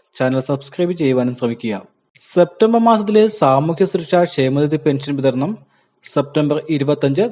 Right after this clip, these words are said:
നാളെ മുതൽ ആരംഭിക്കും. ഇതിനായി എണ്ണൂറ്റി നാപ്പത്തൊന്ന് കോടി രൂപ അനുവദിച്ചതായി ധനമന്ത്രി കെ എൻ ബാലഗോപാൽ അറിയിച്ചു. അറുപത്തിരണ്ട് ലക്ഷത്തോളം പേർക്കാണ് ആയിരത്തി അറുന്നൂറ് രൂപ വീതം ലഭിക്കുന്നത്. ഇരുപത്താറ് പോയിന്റ് ആറ് രണ്ട് ലക്ഷം പേരുടെ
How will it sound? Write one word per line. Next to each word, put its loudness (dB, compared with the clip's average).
നാളെ 4
മുതൽ 2
ആരംഭിക്കും. -4
ഇതിനായി 4
എണ്ണൂറ്റി 4
നാപ്പത്തൊന്ന് 4
കോടി 4
രൂപ 6
അനുവദിച്ചതായി 4
ധനമന്ത്രി 4
കെ 4
എൻ 6
ബാലഗോപാൽ 4
അറിയിച്ചു. -2
അറുപത്തിരണ്ട് 6
ലക്ഷത്തോളം 4
പേർക്കാണ് 4
ആയിരത്തി 4
അറുന്നൂറ് 2
രൂപ 6
വീതം 2
ലഭിക്കുന്നത്. 0
ഇരുപത്താറ് 6
പോയിന്റ് 4
ആറ് 6
രണ്ട് 2
ലക്ഷം 2
പേരുടെ 6